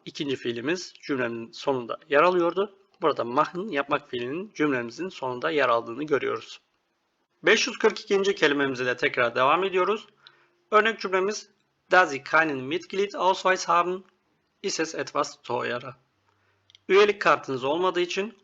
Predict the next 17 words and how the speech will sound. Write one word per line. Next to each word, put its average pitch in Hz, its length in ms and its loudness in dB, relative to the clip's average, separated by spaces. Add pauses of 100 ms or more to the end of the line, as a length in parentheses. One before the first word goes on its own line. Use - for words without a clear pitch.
(100)
o 175 160 2
biraz 131 280 2
daha 117 180 0
pahalı 127 440 0 (120)
anlamına 185 420 0
geliyor. 175 440 0 (640)
Bilinmesi 208 420 2
gereken 156 380 2
kelimelerimiz 135 880 -4 (120)
das 127 340 -2
Mitglied, 180 560 -4 (280)
üye, 180 400 2 (400)
der 139 260 4
Ausweis, 139 640 -2
kimlik, 131 640 -8
kimlik 156 380 -8
kağıdı, 175 440 4